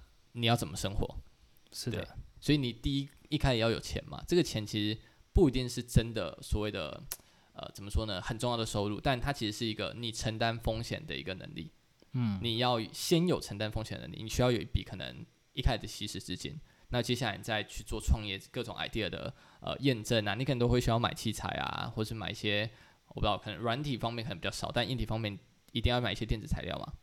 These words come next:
Speaker 1: 然后可能还需要开模啊，什么把东西做出来。所以你没有起始资金，你是连创业一开始做验证或做想象，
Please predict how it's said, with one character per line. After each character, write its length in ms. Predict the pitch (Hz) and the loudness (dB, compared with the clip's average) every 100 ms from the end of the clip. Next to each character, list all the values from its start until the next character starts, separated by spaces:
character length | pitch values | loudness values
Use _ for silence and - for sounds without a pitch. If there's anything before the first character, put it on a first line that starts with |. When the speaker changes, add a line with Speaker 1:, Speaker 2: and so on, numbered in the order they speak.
| _ - - | _ -20 -10
Speaker 1:
然 120 | - | -2
后 60 | 110 | 0
可 120 | 110 | 0
能 120 | 101 | -4
还 80 | 104 | -4
需 100 | 104 | 0
要 60 | 113 | -2
开 200 | - 110 | 0 -2
模 240 | 110 82 | -2 -4
啊， 240 | 76 90 - | -4 -4 -6
什 100 | - | -8
么 100 | 98 | -6
把 120 | - | -4
东 160 | - 107 | -2 -2
西 60 | |
做 140 | 101 82 | -2 0
出 120 | - | -2
来。 120 | - - - - - | -4 -8 -6 -4 0
所 140 | 143 | 2
以 220 | 131 - | 2 0
你 120 | 131 123 | -4 -2
没 160 | 123 | 2
有 120 | 156 | 2
起 200 | 127 - | 2 -2
始 140 | 113 107 | -4 -6
资 120 | 110 | -8
金， 180 | 107 110 | -6 -6
你 80 | 95 | -4
是 360 | - 113 107 - - - | -2 0 -2 -6 -18 -8
连 160 | 113 110 | -4 4
创 280 | - 123 113 | 6 6 6
业 260 | 113 98 - | 0 0 -4
一 60 | |
开 280 | 123 - 110 | -2 2 2
始 240 | 110 - - | 2 -4 -4
做 200 | 117 101 | -2 0
验 260 | 117 - | 0 -2
证 220 | - 98 | -4 -4
或 120 | 92 104 | -2 -4
做 200 | - 101 | -2 -4
想 160 | - - | -6 -8
象， 240 | - 92 | -4 -4